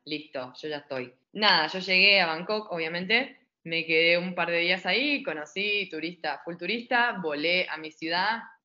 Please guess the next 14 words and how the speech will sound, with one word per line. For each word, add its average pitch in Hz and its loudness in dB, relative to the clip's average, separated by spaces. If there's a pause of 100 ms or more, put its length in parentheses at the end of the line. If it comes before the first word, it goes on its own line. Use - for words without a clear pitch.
(140)
primera 151 0
y 156 2
única 151 -2
vez, 180 0
porque 139 -8
los 131 -10
pasajes 127 -16
salían 131 -10
una 131 -16
fortuna, 160 -4
porque 127 -8
claro, 131 -6
es - -18
un 123 -10